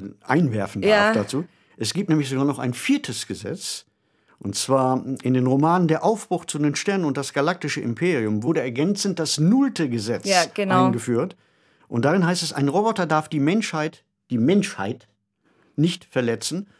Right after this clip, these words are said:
Speaker 1: oder durch Passivität zulassen, dass die Menschheit zu Schaden kommt. Also das heißt mit anderen Worten, Asimov war sich schon darüber klar, dass es da so ein paar Lücken gibt, nicht? In den
Speaker 2: Ja,
Speaker 1: Gesetzen.
Speaker 2: ja,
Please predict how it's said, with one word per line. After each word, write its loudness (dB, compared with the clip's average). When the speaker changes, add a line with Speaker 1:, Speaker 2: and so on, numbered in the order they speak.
Speaker 1:
oder 2
durch -2
Passivität -2
zulassen, -2
dass -2
die -2
Menschheit -2
zu -6
Schaden -4
kommt. -16
Also -8
das -6
heißt -2
mit -6
anderen -4
Worten, -4
Asimov -6
war -2
sich -8
schon -6
darüber -6
klar, -4
dass -8
es -12
da -6
so -6
ein -14
paar -2
Lücken -2
gibt, -16
nicht? -6
In -2
den -6
Speaker 2:
Ja, 6
Speaker 1:
Gesetzen. 6
Speaker 2:
ja, 8